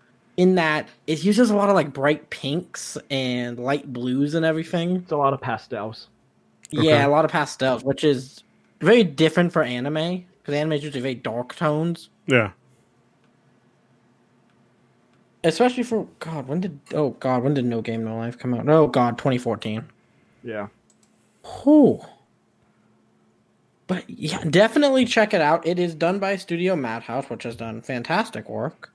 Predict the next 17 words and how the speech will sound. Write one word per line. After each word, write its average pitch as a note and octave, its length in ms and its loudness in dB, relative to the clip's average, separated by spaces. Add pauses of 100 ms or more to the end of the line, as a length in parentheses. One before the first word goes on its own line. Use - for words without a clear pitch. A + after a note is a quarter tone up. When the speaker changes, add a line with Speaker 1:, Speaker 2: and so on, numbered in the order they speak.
(100)
Speaker 3:
Yeah. A2 220 -2 (580)
Speaker 1:
Such B2+ 160 -2
as C3 400 -2 (500)
One C#3 320 0
Punch D#3+ 260 0
Man G#3 420 -2
and F3+ 360 -4
other A#3+ 160 -4
shows. - 420 -14 (360)
Speaker 3:
Ooh. G2+ 360 -2 (540)
Is G2+ 140 -8
this G#2 140 -8
before A#2 420 -2
One B2 420 -8
Punch C3+ 240 -6
Man? C#3 240 -6 (600)
Speaker 2:
Yes. - 400 -12